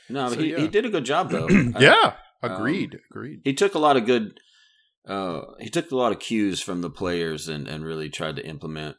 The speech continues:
Speaker 1: you know, the improvements that we hinted at or that we thought we might like to see. Um, but as far as the actual beginning, when I played it, it was very much right out of the book. We pretty much followed that script.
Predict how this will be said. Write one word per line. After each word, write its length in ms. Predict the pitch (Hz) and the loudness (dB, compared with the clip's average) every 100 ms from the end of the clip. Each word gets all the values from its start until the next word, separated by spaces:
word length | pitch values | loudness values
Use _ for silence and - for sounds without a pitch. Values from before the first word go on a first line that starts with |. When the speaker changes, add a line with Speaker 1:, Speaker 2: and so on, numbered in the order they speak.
| _ | _
Speaker 1:
you 80 | 92 | -12
know, 160 | 85 80 | -10 -8
the 120 | 78 | -8
improvements 680 | 78 73 101 87 87 80 - | -8 -4 -2 -2 -6 -10 -10
that 140 | 65 | -10
we 100 | 80 | -10
hinted 380 | 71 87 78 80 | -10 -10 -8 -8
at 320 | 78 76 76 | -8 -8 -10
or 400 | 71 67 65 - _ | -10 -10 -12 -16 _
that 200 | 67 64 _ _ _ 76 | -14 -14 _ _ _ -16
we 80 | |
thought 220 | 71 69 80 | -10 -10 -8
we 80 | |
might 220 | 80 73 73 | -10 -10 -8
like 280 | 73 76 71 - | -8 -8 -12 -16
to 100 | 73 | -12
see. 400 | - 80 76 73 _ _ _ _ _ _ 90 | -10 -8 -10 -10 _ _ _ _ _ _ -6
Um, 320 | 92 92 87 | -4 -2 -4
but 220 | 98 95 | -6 -6
as 80 | 98 | -6
far 220 | - 127 | 0 0
as 180 | 120 104 | 0 -2
the 180 | 98 95 | -6 -4
actual 320 | 92 - 98 | -4 -4 -6
beginning, 600 | 85 76 87 87 82 73 _ | -6 -6 -6 -4 -6 -10 _
when 180 | - 90 | -12 -10
I 80 | 78 | -10
played 400 | - 104 95 82 | -4 -2 0 -2
it, 160 | 82 80 | -6 -8
it 120 | 92 | -8
was 160 | 87 | -10
very 320 | 82 90 92 90 | -8 -8 -6 -6
much 500 | 87 82 - - - _ | -8 -8 -8 -10 -12 _
right 280 | 87 87 87 | -10 -4 -4
out 140 | 85 80 | -2 -4
of 60 | |
the 80 | 78 | -6
book. 260 | 76 80 - _ - | -6 -6 -8 _ -16
We 80 | 85 | -12
pretty 180 | - 87 | -8 -8
much 160 | 80 | -8
followed 360 | - 82 82 73 | -4 -2 -2 -6
that 180 | 80 - | -8 -8
script. 520 | - 82 82 - | -8 -6 -6 -8